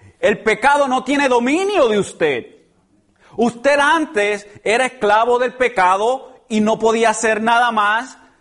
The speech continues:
simplemente aquello que le dictaba el pecado.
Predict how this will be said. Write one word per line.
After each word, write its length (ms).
simplemente 720
aquello 420
que 80
le 120
dictaba 540
el 100
pecado. 720